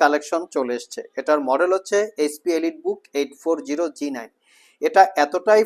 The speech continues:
ফ্রেশ কন্ডিশন অবস্থায় আছে যেটা দেখলে মনে হবে না যে এটা একটা ইউজ ল্যাপটপ। সিল প্যাক অবস্থায় এই ল্যাপটপটার প্রাইস এক লক্ষ চল্লিশ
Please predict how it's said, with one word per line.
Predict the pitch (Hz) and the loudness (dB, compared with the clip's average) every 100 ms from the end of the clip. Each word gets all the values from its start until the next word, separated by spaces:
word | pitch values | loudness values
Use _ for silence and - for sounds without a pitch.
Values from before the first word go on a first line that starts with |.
| 214 | 0
ফ্রেশ | 190 185 - | -2 -2 -2
কন্ডিশন | 190 185 180 185 | -2 -2 -4 -2
অবস্থায় | 175 156 156 - 170 143 | 0 0 -2 -2 2 2
আছে | 131 - 202 - _ _ _ | 0 -4 -6 -8 _ _ _
যেটা | 123 147 160 | -8 0 0
দেখলে | 139 151 175 147 | 0 -2 -2 -2
মনে | 143 196 190 | 0 0 0
হবে | 160 151 | 0 -2
না | 160 - - 135 | -4 -10 -12 -8
যে | 139 | -6
এটা | 147 - 151 | -4 -2 -2
একটা | 156 135 | -2 -4
ইউজ | 127 160 143 | -4 -6 -6
ল্যাপটপ। | 127 - - 120 _ _ _ _ | -8 -8 -14 -16 _ _ _ _
সিল | - - 190 196 | -8 -2 -2 -2
প্যাক | 208 208 | -2 0
অবস্থায় | 196 202 - 214 214 | 0 0 2 2 2
এই | 156 151 | 0 0
ল্যাপটপটার | 143 147 - 180 180 190 185 - | 0 -2 -2 -4 -2 -2 -2 2
প্রাইস | 151 185 190 - _ _ _ - | 2 2 -2 -20 _ _ _ -2
এক | 160 - 185 180 | 0 0 0 2
লক্ষ | 185 - 208 208 208 | 2 0 0 0 0
চল্লিশ | 170 170 180 | -4 -2 -2